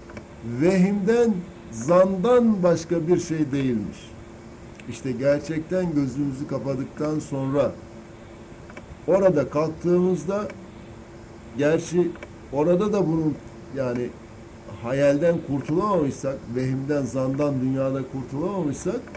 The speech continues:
orada yine hayali olarak bakacağız ama buradaki kadar basit bir anlamda hayali bakış olmayacak. Gerçeğe yakın bir bakışımız olacak.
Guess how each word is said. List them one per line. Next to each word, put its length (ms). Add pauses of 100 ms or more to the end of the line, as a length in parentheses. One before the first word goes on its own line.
(420)
orada 360
yine 200
hayali 760
olarak 460
bakacağız 520
ama 260 (480)
buradaki 540
kadar 360 (200)
basit 300 (100)
bir 100
anlamda 600
hayali 520
bakış 320
olmayacak. 480 (480)
Gerçeğe 540
yakın 440 (340)
bir 180
bakışımız 560
olacak. 400